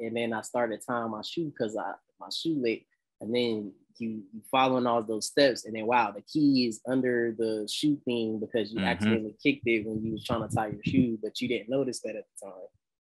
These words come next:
Speaker 1: So I think, um, it's definitely something that I think has,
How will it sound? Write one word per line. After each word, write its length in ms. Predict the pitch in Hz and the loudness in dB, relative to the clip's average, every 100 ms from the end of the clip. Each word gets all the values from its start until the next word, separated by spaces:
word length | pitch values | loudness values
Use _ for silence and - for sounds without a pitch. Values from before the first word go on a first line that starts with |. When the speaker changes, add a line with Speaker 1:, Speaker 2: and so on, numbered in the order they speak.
| _ | _
Speaker 1:
So 120 | - | 0
I 100 | 127 | 2
think, 560 | 127 147 139 131 113 98 - | 4 6 6 4 0 -4 -6
um, 480 | 117 110 104 101 107 _ _ _ _ - | -4 -2 -4 -10 -18 _ _ _ _ 0
it's 140 | 156 143 | 2 4
definitely 760 | 127 170 165 151 143 131 120 113 | 4 4 6 6 8 6 0 -4
something 420 | - 131 127 120 | -2 0 2 2
that 140 | 110 | 2
I 120 | 110 | 0
think 360 | 110 123 123 95 _ _ | -2 -2 -2 -4 _ _
has, 500 | - 120 117 107 - | -2 2 2 0 -10